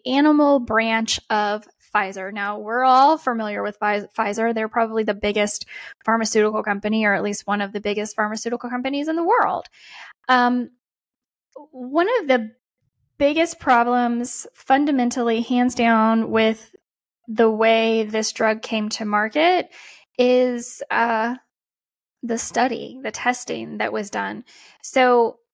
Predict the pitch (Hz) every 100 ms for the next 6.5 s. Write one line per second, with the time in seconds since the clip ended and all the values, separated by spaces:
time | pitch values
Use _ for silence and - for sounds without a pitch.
0 | _ _ _ 233 - - _ _ _ _
1 | _ _ - 240 233 240 294 - 302 349
2 | 226 233 311 285 240 302 - 226 - 269
3 | 359 466 _ _ _ _ _ - _ _
4 | _ _ 240 240 233 - 254 269 - 302
5 | 302 294 254 233 254 240 240 247 226 220
6 | 226 220 302 392 -